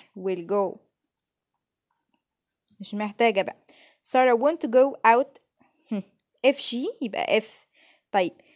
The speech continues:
be بتبقى في المضارع البسيط إيه؟ بترجع ل is. تمام كده؟ في المضارع البسيط. طيب. I hope.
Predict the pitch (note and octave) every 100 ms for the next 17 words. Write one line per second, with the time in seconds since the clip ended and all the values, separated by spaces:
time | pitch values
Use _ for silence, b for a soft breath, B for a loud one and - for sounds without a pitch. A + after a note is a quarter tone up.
0 | b G#3 C#4 C#4+ G#3+ A3+ A#3 C4 B3 B3
1 | C4 B3 A3+ A3+ A#3 - A#3 A#3 A3+ _
2 | _ _ _ G3+ G3 G#3+ A3 A#3 C4+ C#4
3 | C#4 C4+ - A3 - - - _ _ _
4 | _ _ F#3 F#3+ A3 C4+ E4+ C#5 _ _
5 | _ G#3 G3 F#3+ G#3+ G3+ F#3 - - _
6 | _ _ b b b b _ - E3+ -
7 | A#3 A#3+ A3 C4+ D4 D#4+